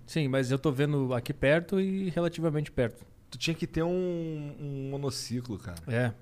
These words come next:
Speaker 1: eu tenho muito medo. Muito medo. Eu vou comprar o skate, aquele mecânico.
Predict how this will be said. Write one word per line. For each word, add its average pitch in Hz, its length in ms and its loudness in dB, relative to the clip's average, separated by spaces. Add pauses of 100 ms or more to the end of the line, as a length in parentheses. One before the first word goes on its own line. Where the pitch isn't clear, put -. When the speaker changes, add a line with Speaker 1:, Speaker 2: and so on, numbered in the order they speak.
Speaker 1:
eu 131 80 -2
tenho 156 160 2
muito 160 200 4
medo. 120 300 2 (640)
Muito 123 240 -4
medo. 104 160 -4 (300)
Eu 120 80 -6
vou 131 80 -4
comprar 147 300 6
o 160 100 8
skate, 143 420 0
aquele 110 380 -4
mecânico. 110 420 -2